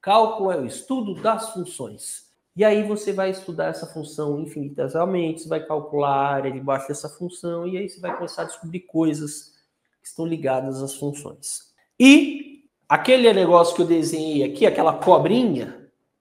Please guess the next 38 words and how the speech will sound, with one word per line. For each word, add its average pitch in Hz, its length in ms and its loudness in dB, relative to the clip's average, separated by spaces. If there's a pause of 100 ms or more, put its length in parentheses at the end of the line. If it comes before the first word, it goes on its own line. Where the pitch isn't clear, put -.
(140)
ela 131 140 -2
se - 100 -2
chama 190 240 0
integrais. 190 1040 0
As 143 160 -2
integrais 208 640 4
vêm 247 180 2
das 208 600 2
derivadas, 180 880 0
e 196 80 0
as 180 160 0
derivadas 202 680 2
vêm 214 300 -2
dos 202 260 0 (460)
limites. 220 640 -8 (260)
E 285 60 0
aí 262 180 6
a 214 60 2
gente 226 240 -10
tem - 120 -12
um 247 80 -4
limite. 262 640 -4 (220)
E - 20 -2
eu 339 160 4
vou 247 140 10
aqui 220 580 -2 (260)
dizer 202 440 2
pra 190 120 2
você 170 640 -2 (320)
de - 80 -14
uma 247 200 8
forma 220 320 6
que 214 100 -10
seu 247 140 0
professor 240 480 2
nunca 339 320 0
vai 254 180 4
dizer 147 580 -6